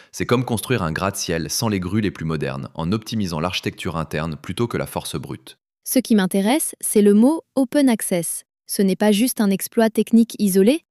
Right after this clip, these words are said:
Speaker 2: c'est disponible pour n'importe qui à fine-tuner.
Speaker 1: Exactement. Et ça rejoint ce qu'on disait il y a trois semaines sur G P T cinq, six déverrouillé par Washington. Moonshot A I montre que le verrou n'a jamais vraiment tenu.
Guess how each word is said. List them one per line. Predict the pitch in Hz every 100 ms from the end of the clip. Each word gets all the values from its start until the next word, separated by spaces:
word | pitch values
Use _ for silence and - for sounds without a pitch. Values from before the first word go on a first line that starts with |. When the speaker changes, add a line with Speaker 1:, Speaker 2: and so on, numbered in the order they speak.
| _
Speaker 2:
c'est | - 208
disponible | 214 - 254 302 269
pour | 208 202
n'importe | 202 269 320 302 254
qui | - 311
à | 226
fine-tuner. | - 214 202 202 175 160 _ _ -
Speaker 1:
Exactement. | 87 80 80 110 - 78 - _ _ -
Et | 87
ça | -
rejoint | 98 107 127 143
ce |
qu'on | 110 98
disait | 90 110
il | 107
y |
a | 76
trois | - 110
semaines | - 85 78
sur | -
G | 78 82
P | 80
T | 73
cinq, | 73 78 76 -
six | - - 123
déverrouillé | 101 92 82 80 90
par | 78 73
Washington. | 80 80 73 58 55 - _ _ _ -
Moonshot | 110 123 - 78 -
A | 104 101 92
I | 113
montre | 92 101 - 90
que | 85
le |
verrou | 82 90 104
n'a | 92 76
jamais | 78 90 92
vraiment | 80 82 78
tenu. | 80 73 60